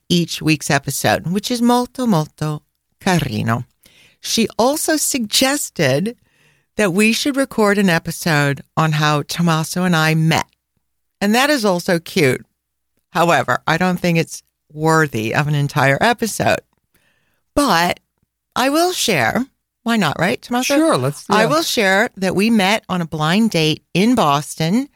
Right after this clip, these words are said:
Speaker 1: set up by a couple whom I worked with on photo shoots. And Tommaso had met that same couple at another photographer's party. And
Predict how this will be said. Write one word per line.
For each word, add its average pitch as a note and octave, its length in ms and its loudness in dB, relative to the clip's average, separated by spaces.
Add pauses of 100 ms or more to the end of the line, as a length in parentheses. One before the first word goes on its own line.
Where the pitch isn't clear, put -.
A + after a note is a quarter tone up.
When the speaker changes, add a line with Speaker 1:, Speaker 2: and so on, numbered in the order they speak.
(480)
Speaker 1:
set F#3 300 -2
up F3 200 -2
by F3 120 2
a F3 120 0
couple E3+ 400 0
whom E3+ 220 4
I D3+ 140 2
worked C#3+ 300 0
with D3+ 160 -2
on C#3+ 160 0
photo C3+ 340 2
shoots. D3 560 -2
And D3+ 640 2 (480)
Tommaso E3+ 460 0
had E3 200 0
met D#3 360 0
that - 180 -2
same C4 240 2
couple D#3+ 520 0 (180)
at D3+ 100 -2
another C#3+ 300 0
photographer's C#3 640 -2
party. B2 420 -2 (1080)
And A3+ 340 -2